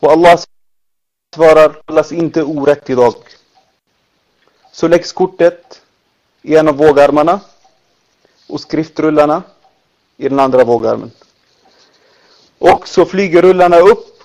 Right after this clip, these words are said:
och kortet väger tyngre. Kortet sjunker ner på grund av dess tyngd. Och med Allahs namn så kan inget jämföras i tyngd.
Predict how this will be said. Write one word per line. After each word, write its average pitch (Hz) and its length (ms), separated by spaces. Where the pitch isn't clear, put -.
och 156 180
kortet 190 420
väger 170 300
tyngre. 135 340
Kortet 175 580
sjunker 170 560
ner 185 260
på - 140
grund 156 220
av 143 100
dess 143 160
tyngd. 127 360
Och 156 240
med 160 100
Allahs 156 480
namn 175 340
så - 160
kan 139 220
inget 151 400
jämföras 131 500
i 127 40
tyngd. 117 360